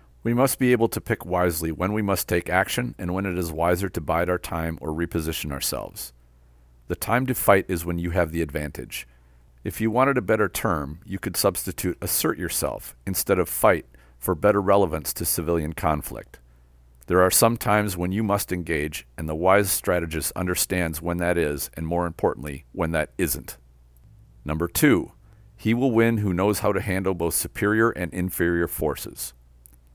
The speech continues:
This is as much tactical as it is strategic. Are you just as comfortable and successful performing techniques on someone who is much larger and stronger than you are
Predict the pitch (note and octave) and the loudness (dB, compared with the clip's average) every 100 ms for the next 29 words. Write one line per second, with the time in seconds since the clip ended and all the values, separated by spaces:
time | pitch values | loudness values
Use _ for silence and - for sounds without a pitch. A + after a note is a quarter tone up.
0 | _ _ _ - - D#2 - F3 B2+ G#2+ | _ _ _ -20 -8 -2 0 2 2 4
1 | A2 - - A2 G#2 - E2+ E2+ D#2+ F2 | 0 0 -2 2 0 -2 -2 -2 0 -2
2 | D2+ - - - E2 D2+ - - - _ | -4 -4 -6 -4 -4 -4 -6 -16 -20 _
3 | - - - - _ _ - A2 C3 C3 | -20 -20 -20 -20 _ _ 0 2 4 6
4 | B2+ G#2 - G#2+ - G#2+ G2+ G#2 - F#2 | 4 2 2 0 0 -2 0 0 0 -4
5 | - F2 - F#2+ - G2 - - G#2 F#2+ | -4 -2 2 2 2 -2 -2 -2 0 0
6 | F#2 - - F#2+ F#2+ F2 E2+ - F#2 F2 | -2 -4 -4 -4 -2 -2 0 0 0 0
7 | E2+ F2 D#2 E2+ - D#2+ F2+ E2+ D#2 D#2 | -2 -2 -2 -4 0 4 4 4 -2 -4
8 | - F#2 F#2 G2+ G2 G2+ G2+ G#2 A2 | 0 0 2 -2 -2 -2 0 2 0